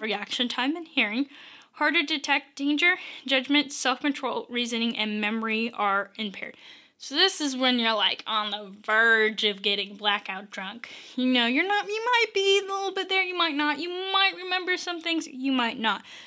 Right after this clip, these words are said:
But all of that kinda contributes to where you're not going to be able to drive. You're not going to be able to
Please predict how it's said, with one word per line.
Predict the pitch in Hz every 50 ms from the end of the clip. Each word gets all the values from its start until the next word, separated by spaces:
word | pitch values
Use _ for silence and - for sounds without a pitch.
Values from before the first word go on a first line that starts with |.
| - - - - - _ _ _ -
But | 262 -
all | 254 302 330 339
of | 339 311 269
that | 285 269 269 269 269
kinda | - - 262 262 247 240
contributes | 233 - 240 233 - 247 226 220 240 233 233 - -
to | - 262 240
where | 220 226 214
you're | 214 214 226 240
not | 262 277 277 269 -
going | 285 269 254 254
to | - -
be | 240 233 226
able | 226 - 240
to | 220 214
drive. | 202 - 220 202 - -
You're | 233 269
not | 302 311 294 330 330 -
going | 320 320 320 311 302
to | 302
be | 294 302
able | 311 302 285 302 294 269
to | - - - 285 285 285 262 247 233